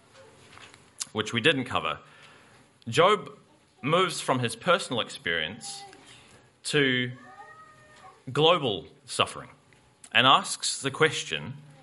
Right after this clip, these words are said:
"Why doesn't God bring justice to the world?" He says to his friends, "Look at the evil around us. Why doesn't God do something about it?"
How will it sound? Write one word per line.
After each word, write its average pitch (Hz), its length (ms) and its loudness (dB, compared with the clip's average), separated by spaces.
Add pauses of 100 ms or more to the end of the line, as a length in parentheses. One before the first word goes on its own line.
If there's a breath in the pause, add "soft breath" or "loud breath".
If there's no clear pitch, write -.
(960 loud breath)
"Why 160 500 4
doesn't 135 340 0
God 107 300 2
bring 104 200 -4
justice 117 440 0
to - 100 -10
the 110 100 0
world?" 117 440 0
He 107 80 -12
says 170 280 0
to 127 100 -6
his 104 100 -4
friends, 101 280 -6
"Look 147 160 -4
at 170 60 -6
the 143 100 -2
evil 147 380 -2
around 123 320 2
us. - 160 -10
Why 151 280 0
doesn't 110 260 -4
God 92 340 -2
do 87 160 -2
something 87 380 -10
about 117 280 -2
it?" - 160 -18